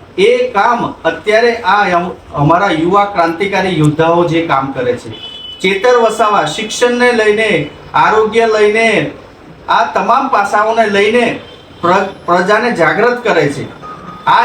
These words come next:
એક જાતની ક્રાંતિ છે. અને તમારે તો જો પ્રોગ્રામ કરવો હોય તો સરકારના કર્મચારીઓને તમારે એમના સહારે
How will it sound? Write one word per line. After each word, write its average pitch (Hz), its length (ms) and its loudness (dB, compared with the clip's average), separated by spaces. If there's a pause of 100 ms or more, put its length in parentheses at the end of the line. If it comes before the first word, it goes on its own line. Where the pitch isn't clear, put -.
(140)
એક 226 240 0
જાતની 202 360 -2
ક્રાંતિ 180 540 0
છે. 147 200 -2 (1120)
અને 254 280 0
તમારે 196 600 2
તો 277 180 -2
જો 277 160 0
પ્રોગ્રામ 240 500 2
કરવો 233 320 2
હોય 214 200 2
તો 240 240 0
સરકારના 226 840 0
કર્મચારીઓને 220 1000 0 (680)
તમારે 196 440 2 (100)
એમના 202 300 2
સહારે 220 560 0